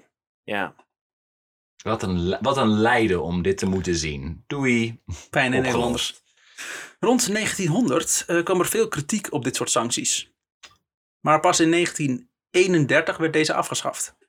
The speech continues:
Speaker 1: Ja, dus nog,
Speaker 2: Wacht even,
Speaker 1: nog
Speaker 2: is dat
Speaker 1: heel even.
Speaker 2: maar afgeschaft als in, dit was een, een, een techniek die ze vaker gebruikten?
Speaker 3: De
Speaker 2: Deze
Speaker 3: Poenale
Speaker 2: specifieke
Speaker 3: actie was een, eh, was een, eh,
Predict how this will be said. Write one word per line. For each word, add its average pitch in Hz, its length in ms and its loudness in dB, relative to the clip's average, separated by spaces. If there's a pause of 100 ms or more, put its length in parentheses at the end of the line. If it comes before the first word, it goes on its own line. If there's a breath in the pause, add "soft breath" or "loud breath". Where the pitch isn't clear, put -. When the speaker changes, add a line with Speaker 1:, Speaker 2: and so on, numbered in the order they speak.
(500)
Speaker 1:
Ja, 101 200 -4
dus 120 140 0
nog, 131 100 -6
Speaker 2:
Wacht - 300 4
even, 156 180 4
Speaker 1:
nog 185 100 6
Speaker 2:
is - 60 4
dat - 80 6
Speaker 1:
heel 208 180 6
even. 185 100 6
Speaker 2:
maar - 160 6
afgeschaft - 680 2
als 143 260 0
in, 139 420 0
dit 117 180 4
was 143 200 2
een, 110 760 4 (180)
een, 95 420 -4
een 98 220 2
techniek 107 380 0
die 104 100 -4
ze 90 120 0
vaker 104 360 0
gebruikten? 85 560 -2
Speaker 3:
De 320 120 -2
Speaker 2:
Deze 208 120 -2
Speaker 3:
Poenale - 180 4 (260)
Speaker 2:
specifieke 143 40 4
Speaker 3:
actie 190 260 2
was 160 200 4
een, 131 200 2
eh, 117 200 -2
was 117 180 -2
een, 117 220 -2
eh, 110 220 -6